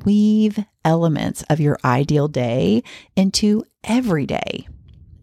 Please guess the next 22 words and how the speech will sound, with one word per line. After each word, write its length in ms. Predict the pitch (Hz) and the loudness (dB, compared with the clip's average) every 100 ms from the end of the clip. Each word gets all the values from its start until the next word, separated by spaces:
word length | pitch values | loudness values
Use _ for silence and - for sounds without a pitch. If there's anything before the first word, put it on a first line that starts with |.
| _ _ _ - - - - | _ _ _ -20 -18 -18 -4
Well, 120 | 123 | -4
here 540 | 135 190 202 240 262 - | -2 -2 0 0 0 0
is 220 | 277 202 | 0 2
one 440 | 160 170 175 175 - | 0 2 2 0 0
idea. 540 | 147 151 143 - - - - - - - _ - - _ - | 0 2 0 -2 -6 -12 -18 -20 -20 -20 _ -20 -20 _ -8
What 640 | 156 175 214 269 - - _ _ - | 0 2 4 2 -4 -12 _ _ 0
brings 640 | 175 175 180 175 180 - - | 2 2 2 2 0 -8 -16
you 300 | - 151 151 | -8 -2 0
joy? 460 | 131 123 - 110 110 - - - _ - | 0 -4 -4 -8 -10 -16 -20 -20 _ -4
Make 260 | 180 190 226 | 0 0 0
a 60 | |
list. 500 | 214 143 - - - - _ - - - _ | 0 -2 -2 -10 -16 -20 _ -20 -20 -20 _
Write 500 | 180 180 214 302 - | 0 0 2 -2 0
down 460 | 240 214 214 220 - | 0 2 0 -2 -2
as 280 | 147 151 - | -4 -4 -6
many 680 | 160 180 208 220 226 233 - _ | -4 0 2 4 2 0 -4 _
things 520 | - 156 - - - - | -2 0 -2 -6 -6 -2
as 180 | 147 139 | -2 0
you 120 | 139 | -2
can 160 | 143 | -2
think 220 | 151 110 - | -2 -4 -4
of. 120 | - | -8